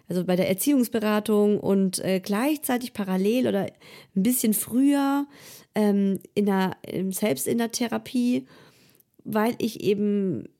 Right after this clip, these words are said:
so angehende Panikattacken hatte, weil ich ständig das Gefühl hatte, so im, im trubeligen Familienalltag, ich bekomme keine Luft mehr, ne? Und dann, ähm, angefangen hab, äh, fast schon so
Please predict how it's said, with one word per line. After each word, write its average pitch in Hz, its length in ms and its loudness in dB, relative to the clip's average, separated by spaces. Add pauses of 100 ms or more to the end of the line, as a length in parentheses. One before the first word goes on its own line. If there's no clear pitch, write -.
so 214 280 -2 (100)
angehende 214 440 0
Panikattacken 214 920 -4
hatte, 170 340 -2
weil 185 240 -2
ich 190 240 -4 (240)
ständig 208 320 0
das 202 160 -8
Gefühl 240 460 0
hatte, 208 500 0 (1080)
so - 200 -2
im, 202 240 2
im 202 160 0
trubeligen 214 480 0
Familienalltag, 214 720 2
ich - 160 -6
bekomme 202 360 -4
keine 208 240 0
Luft 208 340 -2
mehr, 147 280 -4 (280)
ne? 202 260 -2
Und 190 220 -2
dann, 185 260 0
ähm, 175 300 -4
angefangen 190 360 -2
hab, 180 160 -4
äh, 180 580 -2
fast 196 280 -6
schon 190 160 -2
so 180 280 -2